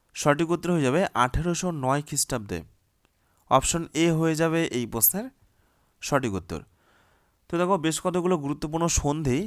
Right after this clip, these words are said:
যেগুলো তোমাদের গ্রুপ সি এবং গ্রুপ ডি পরীক্ষার জন্য মোস্ট ইম্পর্টেন্ট, দেখো তালিকা আকারে করে দেওয়া হয়েছে। যেমন দেখো, আলীনগরের সন্ধি, এটি কত সালে হয়েছিল? সতেরোশো সাতান্ন সালে। কাদের মধ্যে?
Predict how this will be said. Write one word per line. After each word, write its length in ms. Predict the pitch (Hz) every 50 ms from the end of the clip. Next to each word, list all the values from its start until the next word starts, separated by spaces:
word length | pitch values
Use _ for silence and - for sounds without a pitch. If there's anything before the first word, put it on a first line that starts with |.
| 196 147 117 117
যেগুলো 200 | 131 127 151 151 147
তোমাদের 220 | 151 147 147 147 123
গ্রুপ 160 | 120 135 143 131 -
সি 60 | - 156 151
এবং 100 | 151 147 135
গ্রুপ 140 | 127 127 131
ডি 40 | 139 127 135
পরীক্ষার 280 | 135 131 131 - 156 135
জন্য 120 | 135 135 123 117 123
মোস্ট 180 | 131 139 - - 131
ইম্পর্টেন্ট, 400 | 120 123 131 131 135 156 165 180 190 - _ _ _ _ _ _ _ _ _ -
দেখো 160 | 127 127 139 143 -
তালিকা 260 | 131 127 135 139 143 147 143
আকারে 180 | 143 147 147 139 147
করে 100 | 143 139 143
দেওয়া 140 | 143 147 143
হয়েছে। 240 | 143 139 135 156 180 233 - _ _ _ _ - _ _ _ _ _ _ _ _ _ -
যেমন 260 | 120 117 147 151 160 175 175
দেখো, 140 | 185 180 185 - - 120
আলীনগরের 520 | 139 151 170 185 185 185 175 180 180 180 - -
সন্ধি, 280 | 151 131 117 101 90 78 - _ _ _ _ _ _ _ _ _ _ - 135
এটি 120 | 135 151 - 147
কত 120 | 143 143 151 -
সালে 160 | 170 165 170 165
হয়েছিল? 300 | 165 170 170 165 165 175 190 196 -
সতেরোশো 360 | 156 139 - 139 147 143 139 135 139
সাতান্ন 260 | 135 131 143 147 151 156 151
সালে। 180 | 160 160 170 170 180 _ _ _ - - _ _ _ _ _ _ _ -
কাদের 240 | - 139 135 160 180 170
মধ্যে? 220 | 156 123 110 147